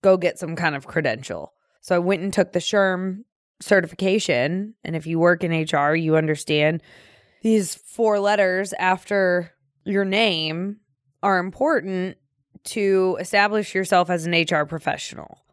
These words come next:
Well, behind the scenes, I really didn't study for this exam at all.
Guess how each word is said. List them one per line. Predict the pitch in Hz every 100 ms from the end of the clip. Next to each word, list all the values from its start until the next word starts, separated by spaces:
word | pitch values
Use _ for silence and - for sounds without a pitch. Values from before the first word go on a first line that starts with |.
| _ _
Well, | 170 170
behind | - - 185 240 233
the | 180
scenes, | - 165 147 151 180 - - -
I |
really | 170 202 202
didn't | 190 165
study | 151 185 175
for | 165 175
this | 170
exam | 165 151 156 147
at | 147
all. | 160 143 151 -